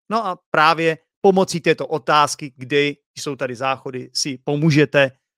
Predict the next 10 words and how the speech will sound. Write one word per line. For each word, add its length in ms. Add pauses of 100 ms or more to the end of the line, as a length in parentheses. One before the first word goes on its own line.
(120)
protože 480 (1300)
ideální 560
je, 100
že 120
vám 160
samozřejmě 520
někdo 480
dá 300
na 160
tohle 460